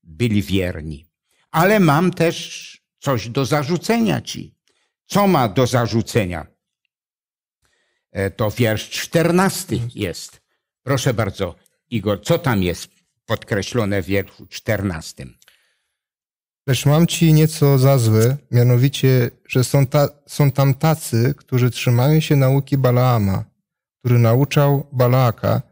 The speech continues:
Speaker 2: jak uwodzić synów izraelskich, by spożywali rzeczy bałwanom ofiarowane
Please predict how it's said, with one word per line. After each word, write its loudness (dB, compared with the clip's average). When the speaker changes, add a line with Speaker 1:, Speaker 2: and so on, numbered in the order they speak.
Speaker 2:
jak -2
uwodzić 4
synów 2
izraelskich, 0
by 2
spożywali 2
rzeczy 0
bałwanom 2
ofiarowane 0